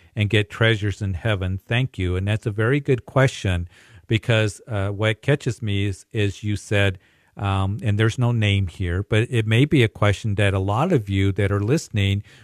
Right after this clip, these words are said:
are thinking, "What do I have to do to earn eternal life?" That is one of the questions that they asked Jesus. And that's the way a lot of people feel that, "What do I have to do?"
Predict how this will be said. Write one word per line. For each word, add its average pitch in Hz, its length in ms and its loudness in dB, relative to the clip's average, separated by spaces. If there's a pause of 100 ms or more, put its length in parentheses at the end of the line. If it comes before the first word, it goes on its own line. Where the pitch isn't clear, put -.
(120)
are 110 100 4
thinking, 110 420 -2
"What 107 180 0
do 139 140 2
I 156 120 2
have 107 360 -2
to 127 100 -4
do 104 420 2
to - 300 -6
earn 104 180 2
eternal 104 480 0
life?" 113 360 0 (380)
That 110 480 2
is 113 220 -4
one 113 160 -2
of 110 80 0
the 101 80 0
questions 104 480 0
that 101 220 -6
they 98 160 -2
asked 95 320 -6
Jesus. 120 680 -4 (440)
And 117 400 2 (160)
that's 123 380 0
the 139 120 -2
way 117 180 2
a 107 80 2
lot 107 260 2
of - 80 0
people 107 320 -2
feel 104 520 0 (260)
that, 110 260 2
"What 120 340 0
do 117 140 2
I 104 120 4
have 107 420 0
to 101 120 -6
do?" 98 480 2